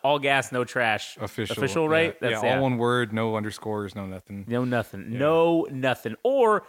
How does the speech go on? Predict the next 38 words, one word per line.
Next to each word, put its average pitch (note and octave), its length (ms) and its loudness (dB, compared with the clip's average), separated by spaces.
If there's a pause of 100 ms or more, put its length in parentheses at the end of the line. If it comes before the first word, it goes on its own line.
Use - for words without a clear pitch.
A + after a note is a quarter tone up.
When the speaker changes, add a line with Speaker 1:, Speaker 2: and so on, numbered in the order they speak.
(140)
Speaker 1:
if E3+ 140 0
you E3 80 -2
follow G3 320 4
at F#3 100 6
Game F3 240 0
Rage E3+ 180 2
Magazine, D#3 480 2
we're C#3+ 120 2
friends, F#3+ 420 2 (160)
okay? E3+ 240 4
You E3 140 0
could - 120 -4
fucking D#3+ 280 0
just C#3+ 120 -4
click F3+ 160 0
it E3+ 60 0
from E3 140 -2
there, D#3+ 120 4
so C#3+ 140 -2
you C#3+ 60 0
gotta C#3+ 160 2
type D3+ 180 0
in D3 60 0
a - 20 -2
Speaker 2:
Yeah. C3+ 40 -4
Speaker 1:
bunch C#3+ 140 -2
of B2+ 60 -6
shit. - 420 -2
Game E3 160 0
Rage F3+ 200 2
Magazine, D#3 400 0
a A2 40 -2
lot C3 160 2
less C#3+ 220 0
words C3+ 200 -4
typed - 260 0
than C3 80 -8
that. C3+ 220 2